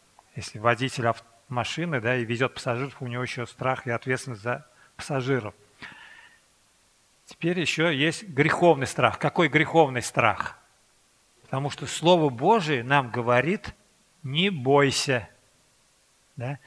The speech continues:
И в Библии говорит триста шестьдесят шесть раз слово «не бойся». Ну, я, если помните, в проповеди говорил, я, конечно, сам не подсчитывал, и,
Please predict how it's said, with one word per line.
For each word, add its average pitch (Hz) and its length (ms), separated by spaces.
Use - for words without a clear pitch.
И 127 100
в 117 60
Библии 170 260
говорит 127 260
триста 165 480
шестьдесят 156 560
шесть - 440
раз 139 520
слово 131 360
«не 135 140
бойся». 123 480
Ну, 143 80
я, 123 240
если 127 220
помните, 117 260
в - 20
проповеди 123 380
говорил, 110 300
я, 113 120
конечно, 123 260
сам 127 120
не 120 80
подсчитывал, 139 600
и, 127 220